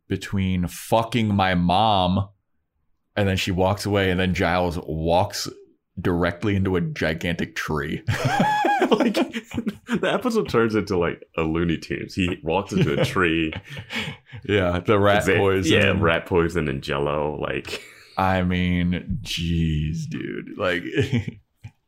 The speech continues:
Speaker 1: but that is it. Roll credits after Giles bumps himself into a tree.
Speaker 2: And the funniest thing that you were talking about, like, oh, they were like, "How's Angel doing? How's Jonathan doing?"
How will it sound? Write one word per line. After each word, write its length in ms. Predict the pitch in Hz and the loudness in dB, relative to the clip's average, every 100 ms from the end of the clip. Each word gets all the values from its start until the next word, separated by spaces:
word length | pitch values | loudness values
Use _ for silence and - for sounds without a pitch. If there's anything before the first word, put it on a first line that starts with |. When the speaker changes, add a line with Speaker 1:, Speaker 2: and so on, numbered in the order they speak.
| - - 190 180 165 - _ - - | -20 -14 -12 -10 -12 -16 _ -14 -4
Speaker 1:
but 320 | 120 120 117 | 2 2 2
that 220 | 123 143 175 | 2 2 2
is 160 | 123 | 2
it. 320 | 156 143 - - | 2 0 -2 -2
Roll 240 | 107 131 | 2 2
credits 440 | - 135 156 92 - | 2 2 2 2 2
after 240 | 98 101 | 2 0
Giles 380 | 98 104 107 95 | 0 2 2 0
bumps 340 | 87 101 101 | 0 0 0
himself 440 | 104 98 107 101 101 | -2 0 2 0 0
into 160 | 101 | 0
a 60 | 95 | 0
tree. 400 | - 101 95 92 - - 120 | 0 -2 0 -2 -6 -4 0
Speaker 2:
And 160 | 117 - - | 0 -2 -4
the 120 | 117 | -4
funniest 420 | - 135 175 147 | 0 2 4 2
thing 180 | 123 110 | 2 2
that 80 | 92 | 2
you 120 | 78 | 0
were 80 | 87 | 0
talking 240 | 85 80 80 | 0 -4 -4
about, 120 | 64 | -4
like, 160 | 67 - | -4 -2
oh, 160 | 76 | -2
they 100 | 69 | 0
were 120 | 71 | -2
like, 160 | 71 69 | -2 -4
"How's 240 | 131 135 | -4 -4
Angel 280 | 98 131 120 | -2 -2 -4
doing? 240 | 82 60 65 | -4 -6 -6
How's 200 | 92 92 | -6 -4
Jonathan 340 | 107 104 76 | -4 -4 -6
doing?" 180 | 65 | -6